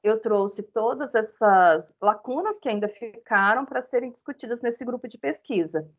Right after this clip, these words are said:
que eu trabalho com alunos de graduação em arquivologia e alunos de mestrado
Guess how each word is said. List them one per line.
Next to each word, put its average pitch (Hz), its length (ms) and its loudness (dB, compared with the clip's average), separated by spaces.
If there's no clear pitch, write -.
que 240 120 2
eu 214 80 6
trabalho 190 460 2
com 240 180 -4
alunos 208 340 -2
de 226 80 -8
graduação 202 640 -2
em 180 80 -8
arquivologia 247 920 -6
e 254 60 2
alunos 233 360 -2
de 226 100 -12
mestrado - 1500 -6